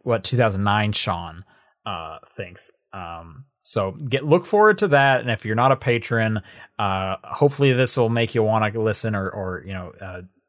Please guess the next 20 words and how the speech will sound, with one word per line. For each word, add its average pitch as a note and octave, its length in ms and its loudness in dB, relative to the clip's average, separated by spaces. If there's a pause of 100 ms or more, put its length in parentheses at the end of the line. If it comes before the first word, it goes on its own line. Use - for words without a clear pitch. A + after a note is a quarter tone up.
(120)
get G#2 160 -6
involved G2+ 600 -2
so - 200 -10
you F#2+ 80 -8
can F#2+ 140 -8
download F#2+ 340 -6
that F2 220 -10
episode F2+ 400 -10
at F2+ 80 -20
the F#2+ 60 -16
very D#2 280 -16
least. - 360 -16 (100)
But F#2 160 -10
again, A#2+ 360 2 (880)
we A#2 120 -2
will B2 100 4
be A2+ 140 0
doing A2+ 320 0
a, G#2 200 0
uh, F#2+ 260 -2